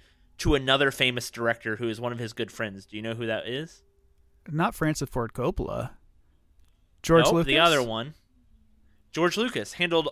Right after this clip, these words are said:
Speaker 1: all of the post-production
Speaker 2: No kidding.
Speaker 1: from, for,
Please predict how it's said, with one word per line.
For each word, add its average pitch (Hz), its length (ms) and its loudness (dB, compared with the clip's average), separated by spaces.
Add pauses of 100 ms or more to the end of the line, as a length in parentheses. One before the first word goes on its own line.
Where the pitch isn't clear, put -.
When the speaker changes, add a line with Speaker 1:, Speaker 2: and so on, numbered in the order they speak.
(120)
Speaker 1:
all 175 240 4
of 175 80 -6
the 170 80 -10
post-production 113 840 -6
Speaker 2:
No 392 400 4
kidding. 392 420 4
Speaker 1:
from, 113 420 -2 (200)
for, 135 600 0